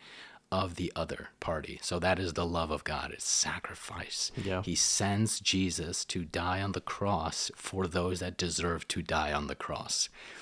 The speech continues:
Speaker 1: So he gives of himself. He sacrifices. That's the love of God. And that's the love that isn't separated. That active, um, that, that, that love which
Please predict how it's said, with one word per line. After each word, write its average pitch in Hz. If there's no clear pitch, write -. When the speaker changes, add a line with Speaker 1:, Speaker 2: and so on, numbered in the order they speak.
Speaker 1:
So 90
he 85
gives 98
of -
himself. -
He -
sacrifices. 87
That's 95
the 104
love 85
of 76
God. -
And 113
that's 120
the 107
love 98
that 92
isn't 104
separated. 87
That 87
active, 104
um, 85
that, -
that, 82
that 90
love 104
which -